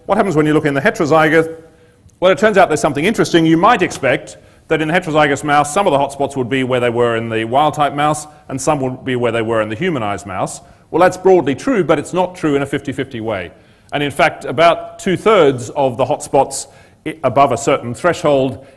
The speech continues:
in the heterozygous mouse match the humanized hotspots,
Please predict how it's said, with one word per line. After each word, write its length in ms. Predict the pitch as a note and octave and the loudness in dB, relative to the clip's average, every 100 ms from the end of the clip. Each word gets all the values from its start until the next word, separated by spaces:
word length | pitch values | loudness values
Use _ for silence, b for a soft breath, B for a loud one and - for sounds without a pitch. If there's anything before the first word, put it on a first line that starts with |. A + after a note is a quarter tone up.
| B | B
in 120 | C#3+ | -4
the 80 | C3+ | -2
heterozygous 560 | F3 D#3 C3 C3 A#2+ C#3 | -2 -2 0 0 0 -2
mouse 380 | C3 C3 B2 - b | -2 -2 -4 -14 b
match 280 | - C#3 - | -4 -4 -2
the 80 | C3+ | -8
humanized 480 | B2+ G#3+ E3+ C#3+ C3+ | -6 -4 -2 -2 -2
hotspots, 600 | D#3 - D#3 C#3+ - | -4 0 0 0 -4